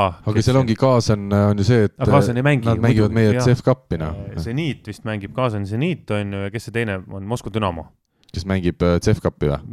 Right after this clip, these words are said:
Speaker 2: Meistrite liigat.
Speaker 1: Äh,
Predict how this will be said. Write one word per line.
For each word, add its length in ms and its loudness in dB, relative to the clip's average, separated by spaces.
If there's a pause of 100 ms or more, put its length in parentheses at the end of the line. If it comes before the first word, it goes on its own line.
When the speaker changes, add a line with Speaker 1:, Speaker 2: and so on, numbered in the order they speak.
Speaker 2:
Meistrite 320 -8
liigat. 400 -8 (880)
Speaker 1:
Äh, 1500 -4